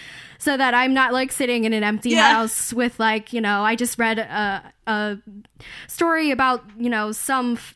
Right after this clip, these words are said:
Speaker 1: false person up at the top of the stairs, and here I am sitting downstairs, <laughs> like, "Oh my God, I gotta get out of here." <laughs>
Speaker 2: Yeah.
Speaker 1: So
Speaker 2: I mean, like,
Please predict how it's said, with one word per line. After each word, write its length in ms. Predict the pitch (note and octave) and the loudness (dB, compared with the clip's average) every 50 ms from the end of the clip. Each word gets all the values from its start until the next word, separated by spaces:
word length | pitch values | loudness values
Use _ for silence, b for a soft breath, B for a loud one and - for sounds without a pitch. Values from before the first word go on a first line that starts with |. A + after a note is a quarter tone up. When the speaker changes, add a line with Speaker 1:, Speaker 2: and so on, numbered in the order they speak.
| - | -20
Speaker 1:
false 1000 | - - - - - - - - - - B3+ C4 C4+ C#4 B3 - - - - - - | -20 -20 -20 -20 -20 -20 -20 -8 -4 -2 0 0 0 -2 -2 -2 -2 -4 -4 -6 -8
person 500 | - - C#4+ C#4 C4+ C4+ - C4 B3 A3+ | -6 -4 -2 -2 0 0 0 0 0 0
up 140 | A3+ A#3+ | 0 -2
at 60 | C4 A#3+ | -2 -4
the 80 | B3+ | -4
top 200 | A#3+ - B3+ B3+ | -2 0 0 0
of 60 | C4+ C4 | 0 -2
the 60 | C4+ | -4
stairs, 380 | - - C4 B3+ B3+ B3+ B3+ A#3 | -2 0 0 0 2 0 0 -2
and 100 | A3+ A3+ | -2 -2
here 160 | A3+ B3 C4 | -2 0 0
I 120 | C4+ C#4+ | 0 2
am 260 | C4+ C4+ C4+ C4+ C4 | 2 2 2 2 0
sitting 340 | C4 - C4+ B3+ B3+ B3+ B3+ A#3 | 0 0 -2 -2 -2 0 0 2
downstairs, 840 | A#3+ A#3 B3+ C4 C4+ C4 - D4 C#4 C#4 C#4 C4+ C#4 C4+ A#3+ A#3 | 2 2 2 2 -2 -2 -2 -2 0 0 0 0 0 -2 -2 -2
<laughs> 100 | B3 B3 | 0 0
like, 200 | A#3 A#3 A3+ - - B B B B B B B | 0 0 -2 -6 -16 B B B B B B B
"Oh 140 | B D4+ D#4+ | B 0 2
my 120 | D4+ C4 | 2 2
God, 220 | B3 A3 G3+ F#3 G#3+ | 2 0 0 -2 -2
I 60 | B3 | 0
gotta 140 | D4 C4+ A#3 | 0 0 0
get 100 | G#3+ G#3+ | 0 0
out 120 | G3+ G3+ | 0 0
of 60 | G#3+ G#3+ | -2 -2
here." 200 | G3 - A3+ B3+ | -4 -6 -4 -4
<laughs> 580 | - - - - - - - F4+ F4 F4 D4+ - B B B B B | -4 -2 -2 -2 -2 0 0 0 2 0 -2 -4 B B B B B
Speaker 2:
Yeah. 200 | B B B - | B B B -4
Speaker 1:
So 80 | - C4+ | -2 0
Speaker 2:
I 180 | C4 B3 A#3+ | 2 2 2
mean, 240 | A3 G#3 G#3 G3+ G#3 | 2 0 0 -2 -2
like, 320 | B3 A#3+ A3 - - F#3 | -2 -4 -4 -4 -8 -16